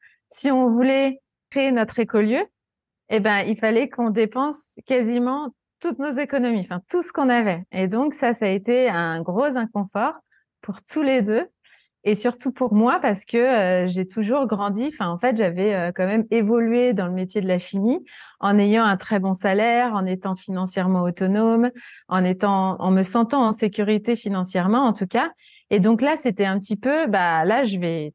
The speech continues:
tout dépenser. Et puis, je sais pas comment ça re-, <laughs> ça re-rentre, étant donné que j'avais pas une activité qui était, euh, professionnelle, qui était stable à côté.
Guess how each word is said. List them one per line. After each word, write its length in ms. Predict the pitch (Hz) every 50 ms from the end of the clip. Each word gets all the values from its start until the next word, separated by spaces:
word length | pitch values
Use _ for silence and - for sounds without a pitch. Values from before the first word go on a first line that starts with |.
| _ -
tout 100 | - 330
dépenser. 640 | 285 311 277 220 226 196 190 196 - 226 440 508 _ _ _ _ _ _ _ _ _ -
Et 100 | 233 220
puis, 320 | 233 - - 220 226 226
je 160 | 202 220 208
sais 160 | 214 214 233
pas 140 | 220 294 339
comment 260 | 330 339 285 254 269
ça 200 | 269 269 262 247
re-, 340 | 233 226 214 - - - 294
<laughs> 60 | -
ça 180 | - 302 254 262
re-rentre, 640 | 214 226 294 294 254 240 254 320 403 - - - _ _ _ _ _ _ _ _ _
étant 300 | - 220 247 - 240 233
donné 280 | 208 226 226 240 311 339
que 280 | - - - 269 247
j'avais 260 | 226 202 196 190 190 190
pas 200 | 185 262 285 294
une 100 | 262 226
activité 540 | 196 190 196 - - 202 196 202 190 247 269
qui 80 | 262
était, 800 | 233 190 175 _ - 180 180 175 175 165 165 160 160 160 147 - -
euh, 300 | 170 165 156 151 147 151
professionnelle, 680 | - - - 185 - 190 185 185 196 202 254 311 269
qui 80 | 285 240
était 200 | 208 - 180 185
stable 360 | 185 - - 262 254 220 233
à 80 | 202
côté. 320 | 185 - 196 185 - 143